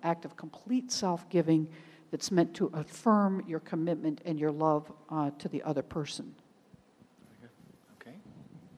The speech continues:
Speaker 2: Another one for you. Doctor Smith, does personalism require a theological setting to have any weight?
Speaker 1: That's, oh,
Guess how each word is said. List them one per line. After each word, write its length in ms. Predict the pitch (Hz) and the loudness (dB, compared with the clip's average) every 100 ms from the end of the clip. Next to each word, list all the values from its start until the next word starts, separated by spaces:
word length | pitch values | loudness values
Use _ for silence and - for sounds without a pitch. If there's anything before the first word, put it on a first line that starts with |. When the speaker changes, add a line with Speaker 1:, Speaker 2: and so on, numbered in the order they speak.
| _ - - - - - - - - | _ -20 -20 -20 -20 -20 -20 -20 -16
Speaker 2:
Another 260 | 117 127 127 | -6 -2 0
one 220 | 123 120 | 0 -2
for 220 | 120 120 | 0 0
you. 440 | 120 131 113 90 98 - - - - _ | 4 4 4 0 -6 -18 -20 -20 -20 _
Doctor 300 | 104 110 117 | -10 -8 -6
Smith, 520 | - 151 131 92 - - - - _ | -4 0 0 0 -10 -20 -20 -20 _
does 180 | 120 - | -6 -4
personalism 880 | - 202 202 - 175 147 127 147 127 | 0 2 2 0 -2 -2 -2 -4 -2
require 560 | 123 - 143 135 127 123 | -4 -2 2 2 2 0
a 140 | 110 | -6
theological 960 | - - 160 147 131 127 120 123 - 104 | -8 -8 -2 -2 0 -2 -2 -6 -6 -8
setting 760 | - - - 143 104 95 92 - _ _ | -4 -4 0 0 0 -8 -12 -16 _ _
to 120 | - 107 | -6 -4
have 360 | 123 117 110 120 | -2 -2 -4 -6
any 220 | 113 104 | -10 -10
weight? 420 | 101 104 85 - - _ _ _ - _ - _ - - - - | -10 -12 -12 -16 -20 _ _ _ -20 _ -20 _ -20 -20 -14 0
Speaker 1:
That's, 240 | 202 202 - - | 0 0 -10 -12
oh, 220 | 175 165 | -10 -10